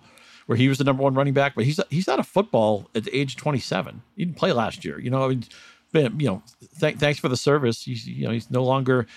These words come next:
in our lives. Uh, David Johnson was the number one running back in two thousand sixteen. He's had a checkered career since. His career might be over.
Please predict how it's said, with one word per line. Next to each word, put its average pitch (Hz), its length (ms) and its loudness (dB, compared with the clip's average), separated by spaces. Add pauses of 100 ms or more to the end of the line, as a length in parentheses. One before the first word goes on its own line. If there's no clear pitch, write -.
(340)
in 139 100 2
our 131 180 4
lives. 131 400 4
Uh, 120 80 2
David 131 300 2
Johnson 135 380 2
was 135 100 2
the 127 80 -6
number 123 200 0
one 123 200 2
running 123 180 0
back 117 160 2
in - 60 -20
two 135 100 -4
thousand 107 220 0
sixteen. 131 580 0
He's 117 140 -2
had 120 140 0
a 98 40 -10
checkered - 360 -4
career 110 200 -2
since. 131 380 -4
His 139 140 -4
career 127 340 0
might 117 220 0
be 110 160 0
over. 110 380 0